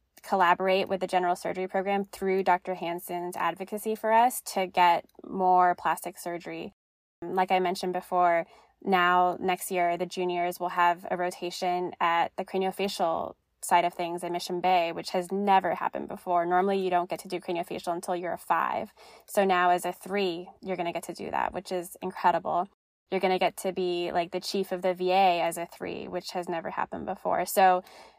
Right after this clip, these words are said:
he has really, like, worked with us and the general surgery side to make sure that we can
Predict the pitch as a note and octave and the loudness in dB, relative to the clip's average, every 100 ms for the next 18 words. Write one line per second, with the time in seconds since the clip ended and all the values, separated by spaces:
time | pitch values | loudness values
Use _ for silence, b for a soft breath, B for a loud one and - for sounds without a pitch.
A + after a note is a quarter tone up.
0 | B - A3 A3+ A3 G#3+ G3 F#3+ F#3+ F#3+ | B -2 0 2 4 2 2 2 2 2
1 | F#3+ F#3 F3 E3+ _ - F#3+ F#3 - F#3+ | 2 2 0 -4 _ -2 0 0 -2 -2
2 | F3+ - _ - - F#3 B3 - G3+ F3+ | -2 -6 _ -8 2 4 4 2 2 2
3 | F3 F3 F3+ F3+ F3 - F3+ F#3 F#3 F#3+ | 2 0 0 0 0 0 -2 -2 0 4
4 | F#3 G3+ - F#3 F3+ - F3+ F3 F3 F#3 | 4 4 0 -4 -4 -4 -2 0 0 -4
5 | F3 F#3 F3 F3 | -6 -4 -4 -6